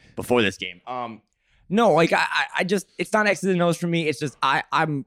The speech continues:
almost borderline in tears just being a fan, covering this team, and seeing how loud Target Center was, seeing how passionate and crazy that place was.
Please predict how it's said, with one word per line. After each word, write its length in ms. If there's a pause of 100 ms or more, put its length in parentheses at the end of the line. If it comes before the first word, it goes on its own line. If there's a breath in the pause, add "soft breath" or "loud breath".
(100)
almost 360
borderline 460
in 140
tears 520 (560)
just 440
being 240
a 20
fan, 540
covering 300
this 120
team, 380
and 120
seeing 280
how 220
loud 460
Target 240
Center 220
was, 260
seeing 280
how 360 (800)
passionate 600
and 120
crazy 440
that 160
place 320
was. 300